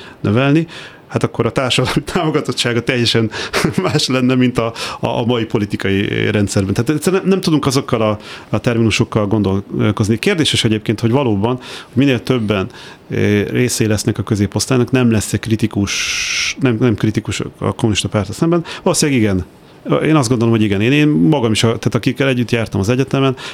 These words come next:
nyilván az a felső középosztálynak a tagjai, ők sokkal kritikusabbak a kínai kommunista párttal szemben, mint a, a piacon árusító néni, aki örül, hogy mindig több pénze van, és több pénze van, és több pénze van.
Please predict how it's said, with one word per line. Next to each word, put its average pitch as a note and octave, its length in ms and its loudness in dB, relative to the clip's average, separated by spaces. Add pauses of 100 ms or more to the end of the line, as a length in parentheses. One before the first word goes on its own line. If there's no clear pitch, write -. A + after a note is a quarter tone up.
nyilván A2+ 200 2
az G2 100 2
a G2 40 2
felső G#2 340 -2
középosztálynak F#2 720 -4
a F2 60 -8
tagjai, C3+ 460 2 (340)
ők A#2+ 140 0
sokkal - 380 -2
kritikusabbak F#2 640 -2
a G2 60 -2
kínai F#2+ 240 0
kommunista F#2 320 -2
párttal F2 340 -4
szemben, B2+ 360 0
mint G#2+ 220 0
a, G2+ 160 0 (220)
a A#2 80 -4
piacon G2+ 460 0
árusító F#2+ 500 -2
néni, C#3 240 2
aki C3 220 0
örül, G#2+ 240 2
hogy G2 120 2
mindig F#2+ 280 0
több G2+ 140 0
pénze F#2+ 340 -2
van, F2+ 140 0
és F2 120 -4
több G#2+ 180 -2
pénze F#2+ 240 -4
van, F2 100 -2
és E2+ 60 -8
több D#3+ 160 -2
pénze F#3 260 0
van. F#3 220 2